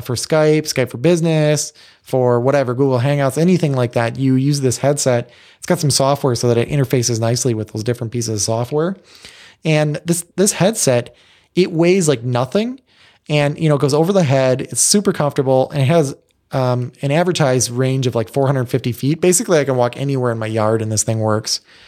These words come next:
And I cannot recommend this thing enough. They're pretty pricey, but if you're on the, if you're on Skype or on calls all day, um, I really recommend using this thing 'cause you can be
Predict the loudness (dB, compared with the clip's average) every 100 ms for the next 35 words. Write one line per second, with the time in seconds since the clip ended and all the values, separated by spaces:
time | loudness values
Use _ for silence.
0 | _ -2 -2 0 0 2 2 0 0 0
1 | 0 0 -2 -2 -4 -4 -4 -4 -10 _
2 | -20 -20 -20 _ -4 0 -2 2 2 2
3 | 0 0 2 2 0 0 2 2 0 0
4 | 0 -4 _ _ _ _ -8 -2 0 0
5 | -2 -2 0 0 2 0 -2 -4 -2 0
6 | 2 2 2 2 2 0 -2 -8 _ _
7 | -4 -4 -2 -4 -2 0 2 2 0 -2
8 | -4 -4 -4 -4 -4 -6 -6 -6 -6 -4
9 | -4 -2 -2 0 0 -2